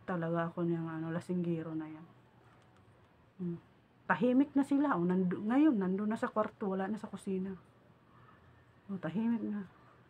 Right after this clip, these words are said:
Hmm. Magiinom na, na, magiinom na naman yan ngayon.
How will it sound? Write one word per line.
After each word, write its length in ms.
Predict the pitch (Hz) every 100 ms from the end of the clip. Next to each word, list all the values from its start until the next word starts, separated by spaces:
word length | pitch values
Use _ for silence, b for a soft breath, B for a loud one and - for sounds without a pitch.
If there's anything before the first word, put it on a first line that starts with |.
| _ -
Hmm. 160 | 160 156 - - - - - - - 226
Magiinom 500 | 226 311 370 403 415
na, 80 | 415 370
na, 140 | 381 370 -
magiinom 500 | 262 294 339 415 427 403
na 80 |
naman 240 | 370 381 370
yan 240 | 370 359
ngayon. 400 | 311 294 339 302